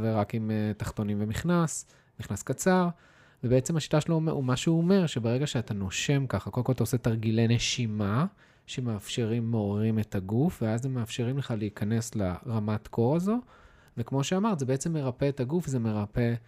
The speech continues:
את מערכת החיסון, זה מחזק את מערכת החיסון, אה, וזה מאוד טרנדי, אז בגלל זה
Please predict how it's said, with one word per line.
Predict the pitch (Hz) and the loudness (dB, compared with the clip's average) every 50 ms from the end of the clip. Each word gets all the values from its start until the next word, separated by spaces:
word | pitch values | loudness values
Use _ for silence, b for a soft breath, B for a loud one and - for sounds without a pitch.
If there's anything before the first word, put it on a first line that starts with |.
| b b b b b b b b b - | b b b b b b b b b -8
את | 120 - - | -8 -6 -4
מערכת | 123 117 107 104 110 - - - | -2 -2 0 0 -2 -2 -4 -6
החיסון, | 107 - 131 120 - - 196 202 202 190 180 175 | -4 -4 -2 -2 0 0 2 2 2 0 -2 -6
זה | - 117 | -6 -4
מחזק | 107 101 - 101 95 - 170 170 - 175 | -4 -4 -4 -4 -4 0 0 0 0 0
את | - - | -4 -4
מערכת | 165 165 165 156 - - | -4 -4 -4 -6 -8 -10
החיסון, | 147 - 151 - - - 156 151 147 147 139 b b b b b b b b b b - | -10 -8 -6 -6 -4 -4 -4 -4 -6 -8 -12 b b b b b b b b b b -8
אה, | 123 117 113 110 113 113 113 113 113 110 110 | -6 -4 -2 -2 -2 -2 -2 -2 -2 -2 -4
וזה | 110 113 123 | -4 -4 -2
מאוד | 127 127 135 143 147 135 | 0 2 2 2 2 0
טרנדי, | - 143 147 147 143 117 110 98 101 - - | 2 4 4 4 4 2 0 0 -2 -4 -8
אז | - 107 101 98 101 | -8 -6 -4 -4 -4
בגלל | 95 107 98 107 98 95 | -4 -4 -4 -4 -4 -4
זה | 101 107 110 107 107 107 104 104 | -2 -2 -2 -2 -2 -2 -4 -6